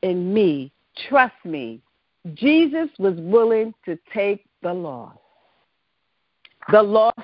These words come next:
to walk away. Jesus' ego was in place.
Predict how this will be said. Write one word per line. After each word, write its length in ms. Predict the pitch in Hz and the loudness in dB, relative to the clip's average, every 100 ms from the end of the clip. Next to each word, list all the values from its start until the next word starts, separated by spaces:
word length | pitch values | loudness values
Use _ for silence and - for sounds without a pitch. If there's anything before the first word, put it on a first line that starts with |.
| - | -2
to 80 | 208 | 0
walk 340 | 190 190 190 | 2 0 0
away. 600 | 185 175 170 151 120 - _ _ - - 160 | -4 -2 -4 -6 -12 -20 _ _ -20 -6 2
Jesus' 460 | 220 302 247 285 - - | 4 4 2 -2 -4 -2
ego 420 | 269 294 214 190 | 0 2 0 0
was 260 | 160 165 156 | -2 -8 -8
in 160 | 151 | -12
place. 440 | 147 196 160 113 | -10 -8 -8 -10